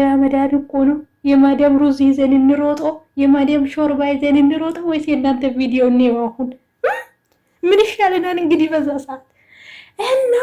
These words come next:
ማለት ነው። በጣም ነው የደስ አለኝ እኔ በቃ አንደኛ ነገር ወደ ካናዳ ለመሄድ ማለት ነው።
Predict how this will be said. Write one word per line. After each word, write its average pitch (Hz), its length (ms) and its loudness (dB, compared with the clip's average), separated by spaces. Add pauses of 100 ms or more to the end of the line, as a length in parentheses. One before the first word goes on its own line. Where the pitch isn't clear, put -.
(120)
ማለት 453 360 -4
ነው። 403 140 -2 (1040)
በጣም 262 340 2
ነው 254 120 4
የደስ 214 220 -4
አለኝ 269 260 -10
እኔ 254 180 -8 (100)
በቃ - 280 -20 (520)
አንደኛ 240 360 4
ነገር 226 240 0 (140)
ወደ 226 240 -4
ካናዳ 233 460 0
ለመሄድ 202 460 -6
ማለት 202 320 0
ነው። 190 120 -16